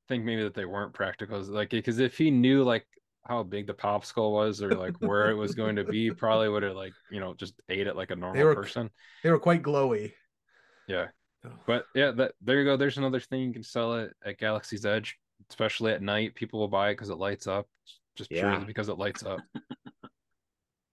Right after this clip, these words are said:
Speaker 1: That, I mean, that's ha-, that's half the stuff that's sold
Speaker 2: Radioactive
Speaker 1: at Disneyland
Speaker 2: popsicles.
Speaker 1: is stuff that just lights up because then you can wear it at night and
Speaker 2: Mm.
Speaker 1: it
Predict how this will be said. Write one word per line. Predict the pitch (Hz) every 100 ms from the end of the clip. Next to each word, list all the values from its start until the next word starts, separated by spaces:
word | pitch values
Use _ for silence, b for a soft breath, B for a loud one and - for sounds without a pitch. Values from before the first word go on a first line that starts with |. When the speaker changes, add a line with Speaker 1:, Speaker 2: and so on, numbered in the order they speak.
| _ _ _ _ 101
Speaker 1:
That, | 107
I | 107
mean, | 113
that's | 117 -
ha-, | 139 -
that's | 131
half | 160 156
the | 139
stuff | 120 143
that's | 131 127
sold | 127 123 117
Speaker 2:
Radioactive |
Speaker 1:
at | 95
Disneyland | 120 107 110 107 104
Speaker 2:
popsicles. |
Speaker 1:
is | 101
stuff | - 117
that | - 104
just | 101 -
lights | 104 98 110
up | 107
because | 92 92 92
then | 104
you | 98
can | 98
wear | 92 95
it | 95
at | 78
night | 90 95 -
and | 85 82 -
Speaker 2:
Mm. | 117 113 113
Speaker 1:
it | 90